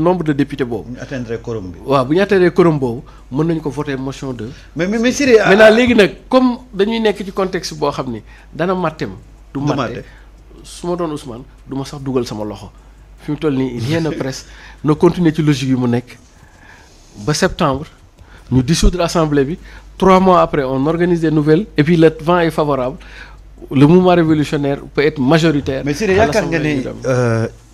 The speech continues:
Speaker 2: député opposition bi.
Speaker 1: Mhm.
Speaker 2: Ci situation bi ñu nekk nii.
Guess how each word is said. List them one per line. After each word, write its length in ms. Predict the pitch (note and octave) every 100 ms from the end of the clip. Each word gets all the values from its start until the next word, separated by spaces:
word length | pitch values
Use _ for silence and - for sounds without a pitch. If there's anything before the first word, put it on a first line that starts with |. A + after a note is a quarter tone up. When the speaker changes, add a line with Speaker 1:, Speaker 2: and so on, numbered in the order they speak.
| -
Speaker 2:
député 380 | A#2 F#3 - -
opposition 500 | C3+ C3 G#2+ - F#2+
bi. 120 | F2 - - - -
Speaker 1:
Mhm. 80 | C3 A2 A2 -
Speaker 2:
Ci 80 |
situation 560 | - A3 G#3 D#3 - C#3
bi 140 | A#2+
ñu 100 | A#2+
nekk 220 | A2+ G#2+ G2+
nii. 200 | F#2